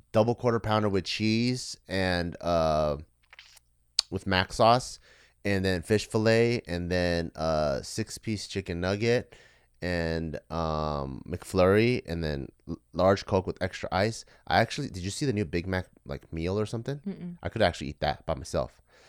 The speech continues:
Speaker 1: So there's, like, a new, like, two-for-one, like, Big Mac meal.
Speaker 2: There's two Big Macs?
Speaker 1: It's two Big Mac.
Speaker 2: Disgusting.
Speaker 1: Listen, listen. Two Big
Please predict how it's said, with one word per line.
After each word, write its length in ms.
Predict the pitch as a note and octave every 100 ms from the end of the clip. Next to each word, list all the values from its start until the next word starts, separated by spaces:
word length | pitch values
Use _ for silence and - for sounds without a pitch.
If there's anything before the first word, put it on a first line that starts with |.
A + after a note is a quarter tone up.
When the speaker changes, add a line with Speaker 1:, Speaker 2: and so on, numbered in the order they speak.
| -
Speaker 1:
So 140 | B2
there's, 180 | A#2 C3
like, 120 | D#3
a 60 | A#2+
new, 260 | G2+ A2 A#2
like, 220 | F#2+ -
two-for-one, 640 | - A2 G#2 F#2 F#2 F#2+
like, 240 | F#2 E2 -
Big 160 | F2+
Mac 220 | G2 F2
meal. 320 | E2+ F2+ A#2 - - -
Speaker 2:
There's 260 | B3 -
two 280 | - D4 D#4
Big 300 | A3+ C#4 B3
Macs? 480 | D#4+ F#4 A4 - -
Speaker 1:
It's 180 | G#2 -
two 220 | - F#3+
Big 140 | E3 D#3+
Mac. 180 | D3 C3
Speaker 2:
Disgusting. 680 | - - D#4+ G4 - - A#3
Speaker 1:
Listen, 140 | G3+
listen. 240 | E3+ F2+ -
Two 200 | D#3 E3+
Big 160 | D3